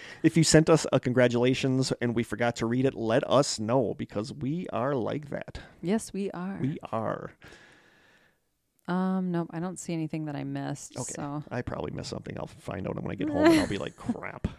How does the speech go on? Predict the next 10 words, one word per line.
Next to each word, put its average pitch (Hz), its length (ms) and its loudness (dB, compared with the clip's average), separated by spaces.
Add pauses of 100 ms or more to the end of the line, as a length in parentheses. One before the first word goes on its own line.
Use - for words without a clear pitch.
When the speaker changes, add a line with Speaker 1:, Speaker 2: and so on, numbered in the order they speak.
(340)
Speaker 2:
Ah, 226 260 -4 (160)
dang. 160 520 -16
Speaker 1:
<laughs> - 460 -4
So, - 800 -4 (800)
thank 160 180 6
you 151 80 2
guys 131 320 6
so - 240 4
much, 98 480 -2
and 113 460 2